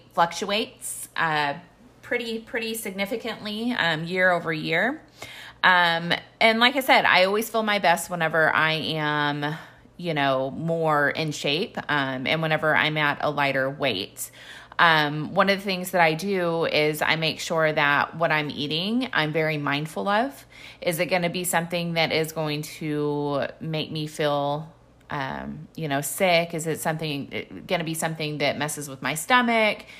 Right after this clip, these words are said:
Is it gonna be something that makes me feel super tired? What is the food that I'm eating going to make my body feel like, you know, an hour from now?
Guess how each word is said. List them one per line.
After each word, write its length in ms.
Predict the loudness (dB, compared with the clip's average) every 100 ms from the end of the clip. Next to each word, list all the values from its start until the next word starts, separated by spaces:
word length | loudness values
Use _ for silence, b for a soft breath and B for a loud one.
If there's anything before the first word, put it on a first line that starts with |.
| B -8
Is 80 |
it 40 | 0
gonna 180 | 0 2
be 100 | 0
something 320 | 0 -2 -4
that 100 | -2
makes 200 | -2 -4
me 80 | -4
feel 180 | -2
super 300 | -2 -4 -6
tired? 760 | -6 0 2 2 2 2 2 -2 B B B
What 200 | 4 6
is 120 | 6 2
the 120 | 0
food 240 | 0 2
that 80 | 4
I'm 180 | 4 2
eating 320 | -2 -2 -2
going 260 | 0 0 -2
to 60 |
make 180 | -2 0
my 320 | 2 2 2 2
body 280 | 2 0
feel 280 | -4 -2 -2
like, 520 | 0 0 -2 -4 -16 -14 -6
you 100 | -2
know, 180 | -2
an 160 | -2 -2
hour 260 | 0 2 0
from 160 | -4 -8
now? 320 | -8 -8